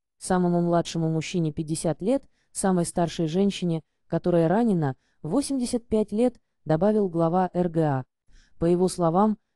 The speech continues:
враг не сбавляет интенсивность обстрелов – а наоборот наращивает. В частности, под постоянной угрозой находятся населенные пункты вдоль реки Оскол.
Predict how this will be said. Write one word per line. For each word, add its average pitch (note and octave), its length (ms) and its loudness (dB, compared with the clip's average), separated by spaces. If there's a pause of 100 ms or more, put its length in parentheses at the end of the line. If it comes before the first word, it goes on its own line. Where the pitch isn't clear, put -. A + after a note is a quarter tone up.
(100)
враг F#3 280 -2
не G3+ 100 0
сбавляет F3 520 0
интенсивность E3 720 -2
обстрелов – A#3 600 -2 (300)
а D3+ 120 -2
наоборот G3+ 460 2
наращивает. D#3+ 680 -2 (460)
В - 60 -20
частности, F3 460 -4
под D#3+ 160 -6
постоянной D#3+ 600 -2
угрозой F#3 560 -2 (200)
находятся B3 540 -4
населенные G#3+ 580 0
пункты G#3 400 -2
вдоль F3 280 0
реки F3 240 -4
Оскол. C#3+ 480 -4